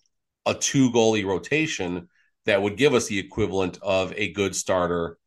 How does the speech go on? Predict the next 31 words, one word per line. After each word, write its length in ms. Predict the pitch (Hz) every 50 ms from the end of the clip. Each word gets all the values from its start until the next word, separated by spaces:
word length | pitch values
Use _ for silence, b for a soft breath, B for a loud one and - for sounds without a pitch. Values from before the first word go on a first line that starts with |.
| _ _
in 120 | - 98 98
the 140 | 95 92 90
N 80 | 90
H 180 | 90 87 - 104
L 120 | 95 87
level 300 | 101 127 123 98 87 80
with 120 | 82 82 -
Adin 260 | 80 90 85 82 85
Hill, 200 | 98 156 190 151
obviously. 600 | 87 78 73 73 76 71 - - 78 76 76 101
And, 200 | 107 104 104 b b b b b b b -
uh, 120 | - - - - - _ _ _ _ _ -
up 160 | 175 180 180
and 140 | 175 151 127
down, 220 | 123 123 131 131
but 80 | 143 -
Adin 220 | 120 127 127 117
Hill, 180 | 117 131 131 120
good 220 | 104 117 117 110
game 200 | 104 110 113 110
on, 140 | 107 113 - - -
against 300 | 110 110 95 104 101 101 -
Detroit 420 | 117 107 - - 98 98 107 - -
on 160 | 98 101 101 - - - - _ _
a 80 | 104 101
Saturday, 480 | - - 131 120 107 95 85 82 82
Tony. 300 | 80 - 87 82 85 92
Another 260 | 85 90 90 92 95 95
Saturday 440 | - - - 98 95 95 92 92
start 380 | 90 - - 98 90 87 - -
for 320 | - - 92 90 87 87